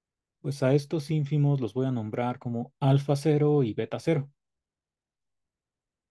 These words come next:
Y, pues, lo siguiente sería probar que el ínfimo de A más B es igual a la suma de estos dos, es decir, que el ínfimo de A más B es alfa cero más beta cero.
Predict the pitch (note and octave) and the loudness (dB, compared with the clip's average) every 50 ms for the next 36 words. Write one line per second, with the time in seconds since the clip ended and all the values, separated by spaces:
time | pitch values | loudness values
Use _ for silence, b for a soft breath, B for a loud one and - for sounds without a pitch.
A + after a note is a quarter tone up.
0 | _ _ _ _ _ _ _ _ _ _ _ _ _ _ _ _ _ _ _ _ | _ _ _ _ _ _ _ _ _ _ _ _ _ _ _ _ _ _ _ _
1 | - F3 E3+ F3 F3+ F3 E3+ E3+ G3 - _ _ _ _ _ _ _ _ _ _ | -6 -4 -4 -2 -2 -2 -4 -4 -6 -8 _ _ _ _ _ _ _ _ _ _
2 | _ - - C3+ - - B2+ B2 - - C3 A#2+ D3 D#3 D#3+ C#3 E3+ D3 - C#3+ | _ -2 -2 0 0 0 0 -2 -2 -2 0 2 2 2 2 0 -2 -2 0 0
3 | C3+ C3+ C#3 C#3 - D3 C#3 B2 C3+ C#3 C#3+ C#3 C#3 - - A#2 A2 B2+ D3 E3+ | 2 2 0 0 0 0 0 2 2 2 0 0 -2 -2 -4 -2 0 0 0 0
4 | E3 - - E3+ D#3+ D3+ C3 A#2 B2+ C3+ C3+ C#3+ C#3+ C#3+ C#3 - D3+ D#3 E3+ G3 | 0 -4 -6 -4 -2 -2 -2 0 0 0 2 2 2 0 0 0 0 0 0 -2
5 | - D3+ C3+ C#3 C#3 C#3 B2 A#2+ B2+ B2 B2 B2 C3 C3 C3 C#3 C#3+ C3+ B2+ - | -4 -4 -4 -4 -4 -4 -4 -2 0 0 0 0 -2 -2 -2 0 0 -2 -2 -4
6 | - G#2+ G2+ - - C3 B2 A#2+ A#2 A#2 - - A#2 A2 G2+ C3 D#3+ A3 A#3+ - | -2 -2 -2 -2 0 -2 0 0 -2 -2 -4 -4 -6 -4 0 0 2 0 0 -4
7 | - _ - B2 A2+ A#2 A2+ - - A#2 A2+ A#2 - - - - _ _ _ _ | -8 _ -16 -14 -10 -10 -10 -6 -4 -2 -2 -2 -2 -6 -14 -18 _ _ _ _
8 | _ _ _ _ _ _ _ _ _ _ _ _ _ _ _ _ _ _ _ _ | _ _ _ _ _ _ _ _ _ _ _ _ _ _ _ _ _ _ _ _
9 | _ _ _ _ _ _ _ _ _ - C3 B2+ B2 C3+ C#3 C#3 D3 D3+ C3 A#2+ | _ _ _ _ _ _ _ _ _ 2 4 6 6 8 6 6 6 6 6 6
10 | B2 C3+ C#3 C#3+ C#3+ C3+ C3+ D3+ D#3 D#3 D3 C#3+ C#3+ - B2+ B2 - A#2+ G#2 - | 8 8 8 8 6 6 6 4 4 6 4 4 2 0 -2 -2 -2 -4 -2 0
11 | D3+ D#3+ D#3+ D3 B2+ G#2+ G#2 A#2+ A2+ - A2 - - - - | 2 2 2 2 0 -2 0 -2 -2 -2 -4 -8 -10 -12 -12